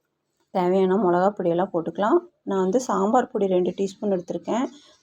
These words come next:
கரம் மசாலா ஒரு அரை டீஸ்பூன், மல்லித்தூள் ஒரு, ஒரு டீஸ்பூன், கால் டீஸ்பூன் மஞ்சள் பொடி, கொஞ்சமாக மிளகா பொடி காரத்துக்கு எடுத்திருக்கேன். இப்போ இது எல்லாத்தையுமே உள்ளே சேர்த்துக்கலாம்.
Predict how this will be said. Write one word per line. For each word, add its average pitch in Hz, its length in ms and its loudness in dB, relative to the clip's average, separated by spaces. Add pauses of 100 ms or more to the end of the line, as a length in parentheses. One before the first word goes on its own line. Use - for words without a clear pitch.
(100)
கரம் 202 300 0
மசாலா 208 460 2
ஒரு 196 160 2
அரை 170 120 0 (100)
டீஸ்பூன், 208 440 -2 (880)
மல்லித்தூள் 220 560 2
ஒரு, 185 180 2
ஒரு 175 180 0
டீஸ்பூன், 202 360 -6 (120)
கால் 180 240 0
டீஸ்பூன் 202 360 -6
மஞ்சள் 180 320 -2
பொடி, 202 220 0 (380)
கொஞ்சமாக 202 540 0 (460)
மிளகா 196 240 2 (100)
பொடி 208 180 -2 (120)
காரத்துக்கு 196 480 -2
எடுத்திருக்கேன். 196 540 -4
இப்போ - 180 -8
இது 180 180 -2
எல்லாத்தையுமே 208 540 -2
உள்ளே 190 220 0
சேர்த்துக்கலாம். 196 520 -2